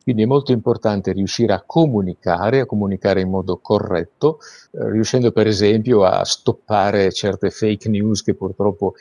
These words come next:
inquinano in particolare il mondo del web e che vanno veramente a confondere la popolazione che non è esperta. Quindi, eh, cercheremo soprattutto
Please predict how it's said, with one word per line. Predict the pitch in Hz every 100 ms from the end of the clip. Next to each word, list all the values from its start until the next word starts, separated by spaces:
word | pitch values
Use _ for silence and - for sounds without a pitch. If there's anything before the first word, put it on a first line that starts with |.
| _
inquinano | 113 107 101 110 110 95 95
in | 90
particolare | 98 90 104 95 90 92
il | 90
mondo | 92 95 90
del | 92 98
web | 104 90 95 117 170 _ - - - _
e | 107 117 113
che | 143
vanno | 135 113 123 117
veramente | 101 98 98 104 104
a | 90
confondere | - 113 104 - 190 117 90 87 87
la | 87
popolazione | 87 - 90 95 - 110 117 101 - _
che | - 110
non | 101 98
è | 101 -
esperta. | 101 - - 90 87 - 95 98 _ - - _
Quindi, | 135 139 117 101
eh, | 98 101 - 104 _
cercheremo | - 104 - 117 127 110
soprattutto | 107 110 117 - 135 135 143 120